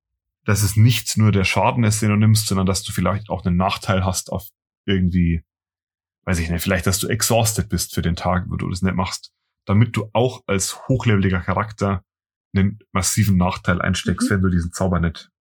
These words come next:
Speaker 1: äh, wenn du diesen Befehl nicht ausführst. Aber im Großen und Ganzen find ich's eigentlich ganz cool.
Speaker 2: Ich auch. Was gibst du Gies auf, boah, was ist denn eine gute Zahl für Flüche?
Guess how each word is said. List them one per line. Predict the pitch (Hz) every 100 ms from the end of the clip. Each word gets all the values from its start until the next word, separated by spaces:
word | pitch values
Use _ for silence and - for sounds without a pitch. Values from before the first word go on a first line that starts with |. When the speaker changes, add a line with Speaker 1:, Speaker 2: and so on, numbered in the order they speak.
| _ _ -
Speaker 1:
äh, | 92
wenn | 95
du | 92
diesen | 87 87 85 85 90 -
Befehl | 95 98 87
nicht | 80
ausführst. | - - - 85 87 - _ - - -
Aber | 101
im | 92
Großen | 92 110 - 98
und |
Ganzen | 98 107 101
find | - 95
ich's | -
eigentlich | 95 92 87 -
ganz | 90 - -
cool. | 95 76 - _ _ _ _ _ _ _ _ _ _ _ _
Speaker 2:
Ich | 196 -
auch. | 165 180 _ _ _ _ _ _ _ _
Was | 180 202 -
gibst | 233 220 - -
du | 196
Gies | 202 196 190 180 -
auf, | 175 175 - _
boah, | 175 175
was | 165 -
ist | 185
denn | 190
eine | 180
gute | 185 196 185
Zahl | - 180 175
für | 180
Flüche? | - 202 196 175 156